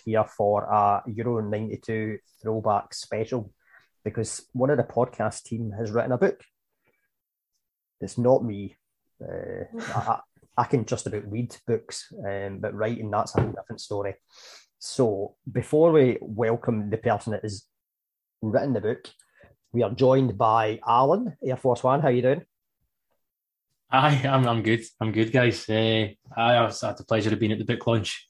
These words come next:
Speaker 2: um, and, uh, I, I actually just listened to the Off the Ball episode, uh, earlier on. So, um, there's a, John's getting a lot of success, and he, he deserves this episode, uh, dedicated to it. So I'm excited to hear more about it, and, uh,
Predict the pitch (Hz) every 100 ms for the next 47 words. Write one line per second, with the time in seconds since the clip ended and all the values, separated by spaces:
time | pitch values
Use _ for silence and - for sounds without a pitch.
0 | - 101 101 98 98 92 - 104 104 101
1 | 101 101 98 104 101 - - - 107 101
2 | 92 - 101 107 101 104 101 98 101 101
3 | 104 101 104 101 104 - 113 113 113 104
4 | - 104 104 107 104 107 101 - 98 95
5 | - _ _ - - 101 98 101 98 -
6 | _ 104 104 120 110 120 117 - 113 123
7 | 117 117 - 127 123 123 113 110 120 117
8 | 110 120 120 123 120 - - 107 - 110
9 | 107 107 113 110 - 104 - 104 101 107
10 | 104 - - 113 - 101 95 - _ -
11 | - 123 110 113 113 127 131 135 107 107
12 | 104 101 101 95